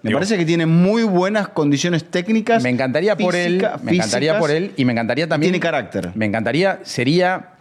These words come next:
Speaker 2: a ver, eh, la mejor carta de presentación del club. Es decir, que un Kremaski,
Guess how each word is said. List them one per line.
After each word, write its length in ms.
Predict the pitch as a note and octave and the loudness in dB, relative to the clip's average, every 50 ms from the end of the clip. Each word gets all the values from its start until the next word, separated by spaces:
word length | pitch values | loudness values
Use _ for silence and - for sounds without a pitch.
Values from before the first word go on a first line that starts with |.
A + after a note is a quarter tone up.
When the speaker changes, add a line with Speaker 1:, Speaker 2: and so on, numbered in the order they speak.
| _ _ _ _ _ _ _ _ - _ _ _ _ _ | _ _ _ _ _ _ _ _ -20 _ _ _ _ _
Speaker 2:
a 100 | - A#2 | -4 0
ver, 260 | A#2+ A#2+ A2+ G#2 F#2 - - _ - _ _ _ _ _ _ _ _ _ _ _ _ - | 0 0 0 -2 -4 -8 -14 _ -20 _ _ _ _ _ _ _ _ _ _ _ _ -14
eh, 120 | - G2 | -10 -6
la 140 | A2+ A2+ A2+ | -2 0 0
mejor 300 | A#2 A#2+ B2+ F3+ F3+ E3 | 0 0 -2 -4 -2 -2
carta 280 | G3 G3 G3 F3 F#3 | -2 -4 -2 -2 -2
de 60 | D#3 C3 | -2 -2
presentación 480 | G#2+ A#2 A2 A#2+ G#2+ A2 G#2+ B2 D3+ | -2 -4 -6 -4 -4 -2 0 0 0
del 140 | D3 B2 G2+ | 0 0 0
club. 320 | A#2+ D#3 G3 C3 G2+ F#2 F#2 - | 2 2 2 2 0 -2 -8 -4
Es 80 | - C3+ | -2 0
decir, 480 | C#3 C#3+ C3 - D3+ C3+ B2 G#2+ F2+ - - - - - - - _ _ _ _ | 0 0 0 0 0 0 0 -2 -4 -6 -12 -20 -20 -20 -20 -20 _ _ _ _
que 120 | - C#3 D3+ | -4 -2 0
un 160 | F3+ G#3+ G#3 | 0 0 0
Kremaski, 880 | G3+ - F3+ E3+ D#3+ E3 F3+ F#3 E3 B2+ - - - - G#2 F#2+ F2+ | 0 -2 -2 -2 -2 -2 -2 -2 -2 -4 -8 -12 -8 -6 -6 -6 -6